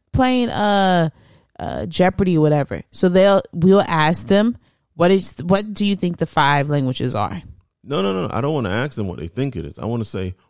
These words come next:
Speaker 2: "What do you think your love language is?
Speaker 1: But
Speaker 2: What's
Speaker 1: that
Speaker 2: your love language?"
Speaker 1: Same thing. We're saying the same thing, babe. You ask them that question,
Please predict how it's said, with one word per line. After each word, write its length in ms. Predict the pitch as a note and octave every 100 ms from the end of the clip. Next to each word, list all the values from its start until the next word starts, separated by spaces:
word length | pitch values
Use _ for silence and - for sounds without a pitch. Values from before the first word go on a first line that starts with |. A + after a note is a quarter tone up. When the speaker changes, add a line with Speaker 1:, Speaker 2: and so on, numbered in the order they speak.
| _
Speaker 2:
"What 200 | - C3
do 60 | C3
you 80 | A#2
think 280 | - G#2+ G2
your 280 | G2+ G2 G#2+
love 220 | D#2 D2+
language 400 | D2+ D2+ D2+ -
is? 360 | - - - - _
Speaker 1:
But 80 | F#3+
Speaker 2:
What's 100 | G3
Speaker 1:
that 120 | G3+
Speaker 2:
your 100 | G2+
love 220 | F3+ E2
language?" 340 | D#2+ - -
Speaker 1:
Same 340 | A#3 C4+ C#4 C4+
thing. 360 | G3 F3+ G#3 A#3
We're 80 | -
saying 240 | F3 G3 F3+
the 40 |
same 240 | - F#3 G3
thing, 200 | - D3
babe. 200 | C3+ C#3 _ _ _ _ _ F3
You 100 | D3+
ask 320 | D3+ E3 -
them 80 | F#3+
that 180 | G3 -
question, 560 | D3+ D3+ - D3+ E3